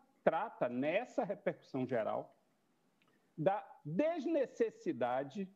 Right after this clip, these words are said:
eventual de explicitação de compensações na negociação coletiva. Isso consta da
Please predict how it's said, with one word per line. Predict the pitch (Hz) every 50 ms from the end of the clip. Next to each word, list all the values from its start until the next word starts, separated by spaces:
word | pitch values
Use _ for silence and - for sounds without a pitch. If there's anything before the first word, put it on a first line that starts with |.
| _ _ -
eventual | 165 160 139 - 147 143 139 147 - 117 110 104 113 151 196 - - _ _ _ _ -
de | 156 156 233 - - -
explicitação | 247 277 302 - - - 254 247 233 - - 233 226 - - 175 147 - - - 170 185 214
de | 180 208
compensações | - - 254 269 262 - - 247 262 254 - 220 170 - - - 156 156 180 190 170
na | 185 196 202
negociação | 202 196 180 202 202 196 - 180 165 - 170 185
coletiva. | 180 - 214 220 240 233 - - - - 170 190 156 - 92 - _ _ _ _ _ _ _ _ _ _ _ _ _ _ _ -
Isso | 214 269 262 - 311
consta | - - - 254 294 330 349 - - - 156
da | 131 143 185